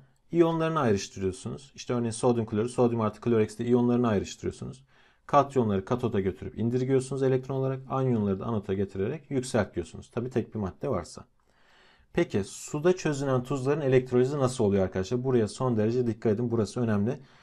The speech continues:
Burası bir tık daha zordur arkadaşlar. Bakın suda çözünen tuzlar elektroliz edilirken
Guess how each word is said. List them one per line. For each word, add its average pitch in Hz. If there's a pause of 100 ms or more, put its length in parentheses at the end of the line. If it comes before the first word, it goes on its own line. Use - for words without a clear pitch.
(200)
Burası 123
bir 131
tık -
daha 131
zordur 104
arkadaşlar. 87
Bakın 120 (680)
suda 156
çözünen 120
tuzlar 120
elektroliz 107
edilirken 98